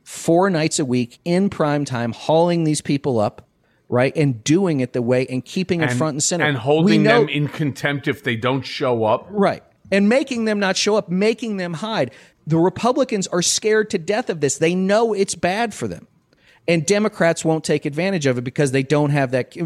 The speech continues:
Speaker 1: too many of them, far too many of them, don't have a killer instinct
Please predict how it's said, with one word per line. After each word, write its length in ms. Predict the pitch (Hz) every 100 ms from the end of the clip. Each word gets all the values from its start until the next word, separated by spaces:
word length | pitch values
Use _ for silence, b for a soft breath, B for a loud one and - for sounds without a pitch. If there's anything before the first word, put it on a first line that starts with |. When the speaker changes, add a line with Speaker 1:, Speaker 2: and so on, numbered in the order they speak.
| 160 175
Speaker 1:
too 300 | - - 247
many 240 | 214 165 120
of 120 | 92
them, 100 | 98
far 340 | - 175 180
too 160 | 175 147
many 240 | 120 95
of 140 | 85 76
them, 160 | 80 - b b _
don't 220 | 165 160
have 180 | 151 139
a 40 |
killer 360 | 127 - 117 113
instinct 520 | 160 190 - - -